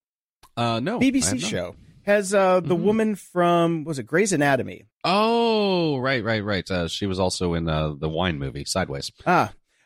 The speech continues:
Speaker 2: I, I never watched Grey's Anatomy. I just, I remember her from the commercials and everybody talked about it. Killing Eve is basically a British show about, uh, spies and assassins.
Speaker 1: Mm,
Speaker 2: This is fun
Speaker 1: okay.
Speaker 2: stuff.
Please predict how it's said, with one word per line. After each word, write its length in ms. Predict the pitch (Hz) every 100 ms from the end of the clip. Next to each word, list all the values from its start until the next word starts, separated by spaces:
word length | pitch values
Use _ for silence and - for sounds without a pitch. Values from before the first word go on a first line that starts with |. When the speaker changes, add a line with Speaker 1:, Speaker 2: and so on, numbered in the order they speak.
| -
Speaker 2:
I, 260 | 175 196
I 120 | 160 160
never 340 | 147 151 143
watched 280 | 131 127 -
Grey's 200 | 117 110
Anatomy. 420 | 107 101 101 107
I 100 | 113
just, 160 | 135 -
I 80 | 143
remember 380 | 139 143 131
her 80 | 127
from 140 | 127 113
the 60 |
commercials 460 | - 110 107 107 101
and 60 | 110
everybody 300 | 104 101 95
talked 260 | 98 101
about 220 | 101 98
it. 80 | 95 - _ -
Killing 240 | 311 277
Eve 220 | 226 269
is 120 | 190 151
basically 520 | 170 214 196 196 175
a 40 |
British 320 | 131 160 208
show 300 | - 151 135
about, 560 | 127 120 123 120 117 -
uh, 300 | 123 113 113 - _ _
spies 720 | - - - 147 147 156 160 143
and 340 | 131 127 120
assassins. 720 | - 156 135 - 82 - - _ _ _ _ _ _ _ _ _ -
Speaker 1:
Mm, 180 | 143 226
Speaker 2:
This 160 | 254 254
is 120 | 175
fun 180 | 175 160
Speaker 1:
okay. 80 |
Speaker 2:
stuff. 340 | - 95 -